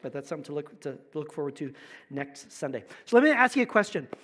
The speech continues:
Is there such a thing as being too familiar with something?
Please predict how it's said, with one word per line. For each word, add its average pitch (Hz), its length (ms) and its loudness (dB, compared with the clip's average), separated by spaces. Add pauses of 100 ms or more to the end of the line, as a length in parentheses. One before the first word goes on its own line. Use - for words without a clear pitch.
(180)
Is 180 100 4
there 226 140 8
such 277 340 4
a 311 60 2
thing 247 240 2
as 196 80 2
being 208 240 4
too 226 300 2
familiar 180 500 2
with 190 140 -2
something? 214 420 -4